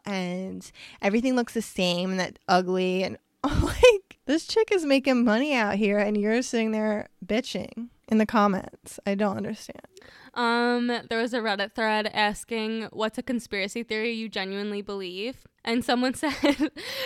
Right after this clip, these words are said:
Speaker 2: someone commented and said, "The government posts this question on here every few weeks to find out what we know." <laughs> And then someone else said, "The government encourages belief in conspiracy theories because at least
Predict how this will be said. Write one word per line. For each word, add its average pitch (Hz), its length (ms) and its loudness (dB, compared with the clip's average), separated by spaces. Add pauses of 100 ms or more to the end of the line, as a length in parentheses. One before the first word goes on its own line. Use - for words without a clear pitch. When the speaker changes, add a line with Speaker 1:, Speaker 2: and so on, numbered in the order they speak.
Speaker 2:
someone 277 460 2
commented 285 460 2
and 254 180 -2
said, 262 300 0
"The 277 80 2
government 262 520 2
posts 240 300 0
this - 240 -2
question 233 400 -2
on 226 160 0
here 233 160 0
every 220 260 0
few 220 220 -8
weeks 220 220 -8
to 220 100 -4
find 214 320 2
out 208 160 4
what 208 160 -2
we 214 140 -4
know." 208 400 -2 (260)
<laughs> 330 100 4 (560)
And 254 200 0
then 262 240 0
someone 269 340 -2
else 247 260 2
said, 233 520 4
"The 226 80 -2
government 233 500 2
encourages 233 720 0
belief 220 380 -6
in 220 120 -4
conspiracy 214 600 -6
theories 202 400 -4
because 240 260 -6
at 190 140 -6
least 220 360 -8